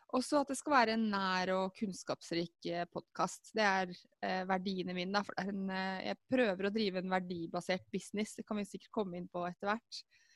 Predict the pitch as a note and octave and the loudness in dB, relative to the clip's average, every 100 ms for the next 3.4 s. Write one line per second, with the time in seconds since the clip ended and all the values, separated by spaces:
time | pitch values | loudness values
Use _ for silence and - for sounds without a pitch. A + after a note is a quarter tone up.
0 | _ - A3 A3+ G#3+ A3 G#3+ G#3+ - G3 | _ 2 8 8 8 4 2 2 0 -4
1 | F#3+ G3+ G#3+ A#3 G#3+ G3+ G3 G3+ - _ | -2 4 6 6 4 4 6 2 -4 _
2 | _ _ _ _ G#3+ G3 F#3 F3+ F#3 F#3 | _ _ _ _ 4 4 4 2 2 0
3 | F#3 G3 A3+ | 0 4 4